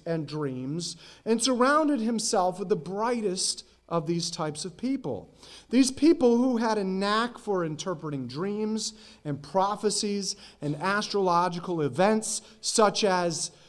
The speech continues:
the appearance and falling of stars and eclipses, formed a social class known in the Greek language as magos or magi.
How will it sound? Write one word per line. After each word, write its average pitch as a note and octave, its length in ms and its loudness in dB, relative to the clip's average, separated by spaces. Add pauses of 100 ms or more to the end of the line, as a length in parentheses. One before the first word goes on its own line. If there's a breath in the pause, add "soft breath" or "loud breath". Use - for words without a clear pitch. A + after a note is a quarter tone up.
(160 soft breath)
the D#3+ 140 2
appearance G#3+ 800 2 (100)
and D3+ 180 -2 (120)
falling F#3 520 4
of D#3+ 200 -2
stars G3 1000 2
and D#3 160 -4
eclipses, G#3+ 880 -2 (300 loud breath)
formed C4+ 380 4
a B3 80 2
social D4 680 2
class D#3 600 -2 (220 loud breath)
known B3+ 460 4
in A3 200 0
the F#3+ 100 0
Greek A3+ 420 -2
language G#3 680 -2
as E3+ 280 -2
magos E3+ 960 2 (240 loud breath)
or F#3+ 260 4
magi. D3 760 0